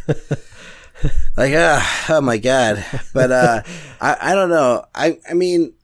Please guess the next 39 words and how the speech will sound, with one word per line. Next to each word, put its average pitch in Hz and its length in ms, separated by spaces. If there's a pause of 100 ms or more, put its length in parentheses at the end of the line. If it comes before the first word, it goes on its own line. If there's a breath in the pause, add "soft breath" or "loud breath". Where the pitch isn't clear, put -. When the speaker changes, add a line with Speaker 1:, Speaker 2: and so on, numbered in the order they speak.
(100)
Speaker 2:
I 151 40
know 190 200
it's 160 200
gonna 170 160
be 143 120
painful 139 640
if 139 160
you 135 200
read 135 180
all 135 140
the 127 100
notes 127 300
I 131 80
gave 123 320
you, 135 240
but 110 200
I 113 60
think 165 300
you 135 80
should 135 260
probably 117 300
just 104 240
read 107 240
them 110 160
at 98 80
some 113 240
point 120 360
because 107 440
Speaker 1:
I 147 200
will. 104 420
Speaker 2:
I 117 80
think 127 260 (160)
that 120 140
would 120 180
be 117 200
interesting, 107 800
you 110 140
know, 107 280
and 113 160